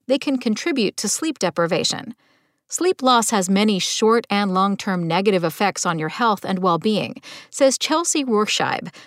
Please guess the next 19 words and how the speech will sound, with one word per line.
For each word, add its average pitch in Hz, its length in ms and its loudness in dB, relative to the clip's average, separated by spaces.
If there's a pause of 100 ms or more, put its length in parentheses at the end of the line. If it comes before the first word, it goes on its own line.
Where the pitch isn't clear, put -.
sleep 214 300 0
specialist 175 640 0
at - 240 -2
TATCH, - 500 0 (260)
an 196 180 0
at-home 208 480 0
sleep 226 280 2
analysis 185 600 0
tool, 175 400 -2 (220)
including 285 440 2
an 233 160 2
increased 254 520 0
risk 208 280 0
for 190 120 -4
some 190 220 0
health 254 260 -2
conditions, - 600 0 (280)
like 180 260 -2
diabetes, 202 760 0